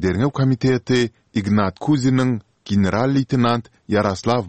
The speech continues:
Moskaliň öldürilmegi bilen baglanşykly terrorçylyk aýplamasy bilen jogapkärçiligi çekilendigini habar berdi. Sud derňew işleri tamamlanýança ony tutulukda taklamak barada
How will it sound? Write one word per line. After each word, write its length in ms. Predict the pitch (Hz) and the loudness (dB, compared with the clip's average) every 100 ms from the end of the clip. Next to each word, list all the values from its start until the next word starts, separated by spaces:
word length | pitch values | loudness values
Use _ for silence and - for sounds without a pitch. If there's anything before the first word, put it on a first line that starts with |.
| 95 | -4
Moskaliň 600 | 95 - 104 95 98 139 | -4 -2 0 0 0 0
öldürilmegi 640 | 127 120 113 107 90 90 | 0 0 0 0 0 0
bilen 200 | 120 139 | 0 0
baglanşykly 800 | 131 131 120 113 - 120 117 101 - _ - | 0 0 -2 -4 -4 0 0 0 -6 _ -2
terrorçylyk 600 | 113 107 90 - 107 - 139 | 0 0 -2 -4 -4 -2 -2
aýplamasy 460 | 135 135 123 123 117 | -2 -2 0 -2 -2
bilen 200 | 120 117 | 0 0
jogapkärçiligi 800 | 117 110 101 110 95 - 90 110 | 0 0 0 -2 -2 -2 -2 -2
çekilendigini 800 | - 139 - 110 113 113 110 110 | -2 -6 -2 -2 0 0 0 -2
habar 360 | 107 147 131 98 | -2 -2 -2 0
berdi. 520 | 92 90 95 98 87 - _ _ | -2 -2 0 0 0 -4 _ _
Sud 280 | - 110 - - | -2 -2 -2 -2
derňew 380 | 104 95 117 151 | 0 2 0 0
işleri 280 | - 143 139 | -2 -2 0
tamamlanýança 1080 | 135 131 131 131 127 123 123 113 131 123 117 _ - | 0 0 0 0 0 0 -2 -2 0 0 -2 _ -4
ony 320 | 107 110 95 | 0 0 0
tutulukda 640 | - - - 107 87 - 143 | -4 -6 -2 0 -2 -4 -4
taklamak 480 | 156 117 110 131 | -4 -2 -2 0
barada 380 | 131 123 120 120 | 0 0 0 -2